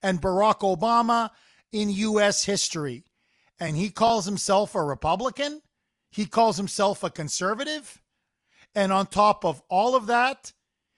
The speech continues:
he is a rabid never-Trumper who has openly admitted to the Boston Herald he wants to purge the Republican Party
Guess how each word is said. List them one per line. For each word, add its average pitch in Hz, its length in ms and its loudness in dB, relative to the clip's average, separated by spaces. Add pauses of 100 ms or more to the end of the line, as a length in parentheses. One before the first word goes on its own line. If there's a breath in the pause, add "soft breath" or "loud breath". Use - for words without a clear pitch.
(220)
he 202 240 -4
is 175 200 0
a 175 120 -2
rabid 196 680 0
never-Trumper 208 1080 -2 (300 soft breath)
who 185 160 0
has 180 240 0
openly 233 640 -2
admitted 196 540 0
to 202 120 -2
the 175 100 -2
Boston 180 500 -2
Herald 233 560 2 (340 soft breath)
he 202 160 -6
wants 196 360 -2
to 185 100 -2
purge 233 640 2
the 190 100 -2
Republican 180 720 -2
Party 233 580 0